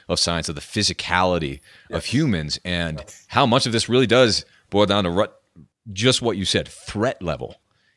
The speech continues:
Speaker 1: You know, we
Speaker 2: Mm-hmm.
Speaker 1: never really think about that, especially in
Speaker 2: Because we're
Speaker 1: social
Speaker 2: men. Men
Speaker 1: Yeah.
Speaker 2: don't ever think about it. We only think about it with other men because women are not
Speaker 1: Right.
Speaker 2: physical threats to us. Women are only social or emotional threats to us, not physical.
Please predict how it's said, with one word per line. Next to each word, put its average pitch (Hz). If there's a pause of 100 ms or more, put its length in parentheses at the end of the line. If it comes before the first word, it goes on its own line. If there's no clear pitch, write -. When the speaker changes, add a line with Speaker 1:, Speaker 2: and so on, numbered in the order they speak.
Speaker 1:
You 87
know, 127
we 135
Speaker 2:
Mm-hmm. 214
Speaker 1:
never 170
really 190
think 123
about 69
that, 80
especially 139
in 107
Speaker 2:
Because 185
we're 185
Speaker 1:
social 151
Speaker 2:
men. 160 (540)
Men 185
Speaker 1:
Yeah. 190
Speaker 2:
don't 190
ever 165 (140)
think 170
about 139
it. 139
We 151
only 202
think 202
about 180
it 156
with 143
other 135
men 135 (220)
because 143
women 156
are 143
not 139
Speaker 1:
Right. 107
Speaker 2:
physical 143
threats 131
to 110
us. 98
Women 160
are 165
only 143
social 160
or 135
emotional 127
threats 98
to 104
us, 92
not 127
physical. 113